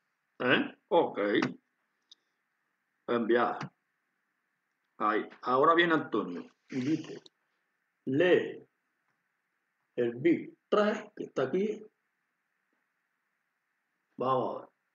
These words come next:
Tres. Ok. Lee.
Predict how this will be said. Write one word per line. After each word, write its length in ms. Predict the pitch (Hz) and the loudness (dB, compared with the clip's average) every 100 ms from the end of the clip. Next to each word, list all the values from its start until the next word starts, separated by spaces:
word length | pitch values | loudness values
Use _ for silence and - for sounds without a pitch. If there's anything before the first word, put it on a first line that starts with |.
| _ | _
Tres. 460 | 170 185 208 - - - _ _ _ _ _ _ _ _ | 0 2 0 -6 -18 -20 _ _ _ _ _ _ _ _
Ok. 280 | - 170 - 147 131 - - - - - _ _ _ _ _ _ _ _ _ _ _ _ - | 0 0 2 2 4 2 -2 -12 -20 -20 _ _ _ _ _ _ _ _ _ _ _ _ -2
Lee. 680 | 131 147 165 151 196 - - | 2 6 8 6 4 -2 -12